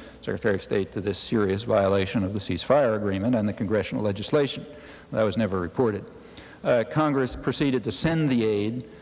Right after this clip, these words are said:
Uh, the neutral agency that they selected was U S aid, State Department subsidiary. That's the U S, that's the neutral agency. And they're sending it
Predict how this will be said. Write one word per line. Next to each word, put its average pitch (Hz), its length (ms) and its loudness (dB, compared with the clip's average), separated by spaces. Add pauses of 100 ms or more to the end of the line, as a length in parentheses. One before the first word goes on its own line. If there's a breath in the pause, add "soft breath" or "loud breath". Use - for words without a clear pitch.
(120)
Uh, 120 180 4
the 113 120 0
neutral 131 420 2
agency 120 480 2
that 101 180 -2
they 107 120 2
selected 104 560 0
was 107 180 0
U 120 220 4
S 113 180 2
aid, 117 480 0
State 107 260 0
Department 101 440 0
subsidiary. 104 680 0
That's 98 240 -4
the 113 140 -6
U 101 200 2
S, 95 120 0
that's 101 220 -6
the 104 80 0
neutral 101 340 2
agency. 113 500 0 (400 loud breath)
And 151 220 4
they're 139 80 4
sending 135 400 2
it 131 100 0